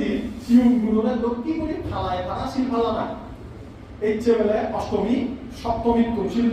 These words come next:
না, অষ্টমী না, নবমী শিল ত্যাগ করা না। তিন দিন, বুঝছো?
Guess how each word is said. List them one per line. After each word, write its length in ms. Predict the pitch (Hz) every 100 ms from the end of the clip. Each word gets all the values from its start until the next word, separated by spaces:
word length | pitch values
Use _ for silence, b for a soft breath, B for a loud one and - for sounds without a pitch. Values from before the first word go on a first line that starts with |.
| 233
না, 80 | 254 240 - - 180
অষ্টমী 360 | 175 - 185 175 175
না, 60 | - 180
নবমী 320 | 170 165 160 160
শিল 120 | - -
ত্যাগ 140 | 196 185
করা 160 | 180 160
না। 60 | - - - -
তিন 120 | 202 170
দিন, 160 | 190 190 - - - -
বুঝছো? 280 | 170 170